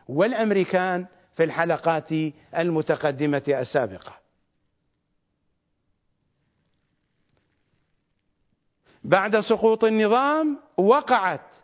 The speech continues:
أعداد هائلة من ملفات الأجهزة الأمنية في أيدي بعض المؤمنين. هل يجوز نشر ما تضمنتها من أسماء عملاء النظام؟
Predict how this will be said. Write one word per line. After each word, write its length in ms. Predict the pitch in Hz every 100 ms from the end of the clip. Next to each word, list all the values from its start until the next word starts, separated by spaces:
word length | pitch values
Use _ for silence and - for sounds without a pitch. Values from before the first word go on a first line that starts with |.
| -
أعداد 500 | 185 180 247 311 285
هائلة 840 | 277 220 226 208 196 190 185 196 - - -
من 240 | 190 208
ملفات 580 | 208 208 202 254 285 277
الأجهزة 580 | 240 202 175 220 233 226
الأمنية 800 | 233 208 196 185 196 185 135 101 _ _ _ _
في 260 | - 196 185
أيدي 240 | 247 220
بعض 280 | 220 220 190
المؤمنين. 720 | 208 196 180 185 196 196 135 - -
هل 200 | 156 262
يجوز 720 | 302 294 240 294 262 202 143 - - _ _ 143
نشر 480 | 214 285 277 262
ما 200 | 240 220
تضمنتها 1120 | 202 202 190 196 196 208 269 190 214 170 - - _ -
من 200 | 170 202
أسماء 800 | 185 190 196 240 294 226 220 160 - -
عملاء 600 | 185 214 214 311 349 370
النظام؟ 440 | 330 262 226 -